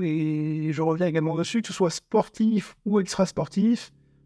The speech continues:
bah, tu reçois un, un numéro que tu ne connais pas, parfois de l'étranger, effectivement, c'est un footballeur qui a un problème, qui a entendu parler de toi par, par telle personne et qui te demande, euh, de pouvoir gérer sa difficulté. Et,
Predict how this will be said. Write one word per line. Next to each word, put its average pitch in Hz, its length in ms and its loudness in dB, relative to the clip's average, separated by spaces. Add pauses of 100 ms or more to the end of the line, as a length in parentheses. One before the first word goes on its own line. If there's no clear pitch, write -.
(160)
bah, 139 80 -8
tu - 80 -8
reçois 170 260 -2
un, 151 560 -2
un 160 60 -2
numéro 170 400 0
que 165 80 -12
tu 170 80 -8
ne 147 40 -6
connais 170 240 0
pas, 220 360 2
parfois 170 340 -2
de 160 60 -4
l'étranger, 156 580 0
effectivement, 160 680 0 (720)
c'est - 120 -12
un 139 40 -2
footballeur 147 440 2
qui 175 100 0
a 156 80 4
un 156 80 0
problème, 165 500 2 (300)
qui - 80 -4
a - 20 2
entendu 160 260 2
parler 147 220 2
de 143 60 -6
toi 165 240 0
par, 147 260 0
par - 140 -6
telle 143 160 -2
personne 151 460 2
et 175 40 -2
qui 143 140 -10
te 135 40 -6
demande, 143 420 0
euh, 139 140 0 (380)
de 156 60 -4
pouvoir 151 280 0
gérer 151 200 2
sa 143 140 -2
difficulté. 147 840 0
Et, 139 80 -2